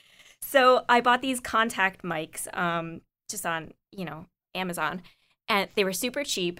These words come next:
and we decided that we were going to wrap them in condoms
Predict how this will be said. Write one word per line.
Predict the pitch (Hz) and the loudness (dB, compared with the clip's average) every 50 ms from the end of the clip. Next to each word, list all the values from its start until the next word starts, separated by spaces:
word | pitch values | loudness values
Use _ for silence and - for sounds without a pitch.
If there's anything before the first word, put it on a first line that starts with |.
| - | -6
and | - 214 196 190 190 | -4 -4 -4 -2 -4
we | 190 | -4
decided | 196 208 196 - 202 185 190 202 202 | -6 -4 -4 -2 0 0 0 0 -2
that | 196 180 165 | -4 -4 -4
we | 185 185 | -4 -4
were | 175 175 | -4 -4
going | 175 175 185 175 175 175 175 | -4 -4 -4 -4 -4 -4 -6
to | 175 - 180 170 165 160 160 156 156 156 156 - _ _ _ _ _ _ - | -8 -8 -6 -6 -6 -4 -6 -6 -8 -8 -10 -14 _ _ _ _ _ _ -10
wrap | - 180 196 185 196 196 - | -2 0 2 2 2 0 -2
them | 208 190 180 175 | -4 -4 -4 -4
in | 170 170 175 | -6 -8 -10
condoms | 180 - - 165 160 151 156 156 160 170 185 180 | -10 -6 -6 -6 -4 -4 -6 -6 -6 -6 -10 -12